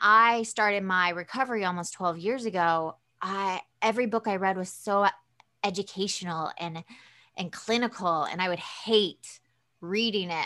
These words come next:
and I would throw it against the wall. And so I just wanted to make it easier to understand. So you get in the mind of what an addict goes through. And that's,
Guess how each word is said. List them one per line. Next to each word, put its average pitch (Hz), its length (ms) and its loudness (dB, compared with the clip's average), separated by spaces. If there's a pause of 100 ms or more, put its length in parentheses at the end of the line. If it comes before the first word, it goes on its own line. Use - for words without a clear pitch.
and 170 100 -6
I 170 80 -2
would 170 160 -4
throw 190 200 0
it 180 60 -2
against 175 240 -6
the 170 80 -6
wall. 175 560 4
And 165 260 -10
so 202 120 -4
I 175 160 0
just 190 240 -6
wanted 196 220 -2
to 180 60 -4
make 175 160 -6
it - 140 -6 (140)
easier 185 400 -4
to - 200 -8
understand. 160 680 -8
So 180 100 -8
you 175 120 -6
get 196 280 0
in 190 120 -8
the 190 60 -4
mind 160 500 -4
of 151 80 -10
what 151 340 -4
an 156 80 -8
addict 147 420 -8
goes 147 300 -8
through. - 420 -12 (420)
And 175 160 -8
that's, 175 460 0